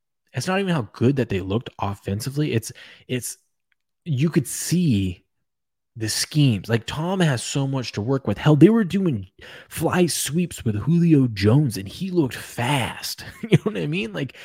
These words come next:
he has so many weapons and so many things to work with, and there's so many different things offensively that he can do. It's like, you don't know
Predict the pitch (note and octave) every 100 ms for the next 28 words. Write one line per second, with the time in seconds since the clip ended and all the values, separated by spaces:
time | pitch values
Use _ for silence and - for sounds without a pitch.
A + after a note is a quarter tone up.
0 | - - - - G3+ G#3 F#3 - - D#3
1 | E3+ F3+ F3+ C#3 C#3 C#3+ B2+ G#2 G#2 -
2 | C#3+ D3 C3+ C3 A2+ G#2+ A#2+ - A2+ -
3 | G2 F#2+ A2+ A2+ - - D3+ D#3+ D#3+ B2
4 | B2 - G#2+ _ _ _ - C3+ A#2+ A2
5 | - D3+ F3 G#2+ G2+ E2+ A2+ A#2+ G2+ -
6 | E3+ A2+ F#2+ G2+ - A2 G#2+ - _ _
7 | - _ _ _ _ _ _ _ _ _
8 | _ _ _ _ _ _ _ _ _ _
9 | _ _ - - _ - D3 D3 A#2+ B2
10 | B2